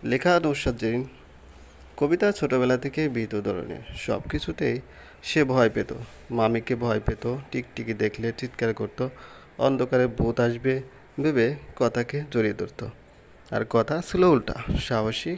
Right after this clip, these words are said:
কবিতাকে ছোটবেলা থেকে আগলে রাখা ছিল তার কাজ। অথচ সময়ের বিবর্তনে সে ভীতু কবিতাই এমন সাহসী হয়ে উঠবে কে জানত। শোভনের সেদিনে বলা কথাগুলো তার কানে ঢুকেছিল কিনা বোঝা গেল না।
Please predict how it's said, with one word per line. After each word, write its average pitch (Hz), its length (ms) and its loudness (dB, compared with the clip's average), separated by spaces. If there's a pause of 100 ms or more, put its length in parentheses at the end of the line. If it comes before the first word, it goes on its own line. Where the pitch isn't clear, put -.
কবিতাকে 110 500 0
ছোটবেলা 113 520 0 (500)
থেকে 156 220 -2
আগলে 110 320 2
রাখা 113 220 -2
ছিল 113 300 -2 (640)
তার 104 160 2
কাজ। 87 400 -2 (760)
অথচ 165 320 -4 (300)
সময়ের 113 460 2
বিবর্তনে 127 640 2 (420)
সে - 220 -2
ভীতু 117 380 -6
কবিতাই 131 500 2 (320)
এমন 117 320 -2
সাহসী 147 380 -2
হয়ে 151 120 4
উঠবে 127 260 2 (440)
কে 120 160 2
জানত। 98 360 -2 (520)
শোভনের 170 420 4
সেদিনে 123 380 0
বলা 120 280 6
কথাগুলো 117 500 -2 (260)
তার 113 160 4
কানে 107 320 0
ঢুকেছিল 120 500 -6 (560)
কিনা 135 360 2
বোঝা 113 360 2
গেল 98 200 -2
না। - 100 -8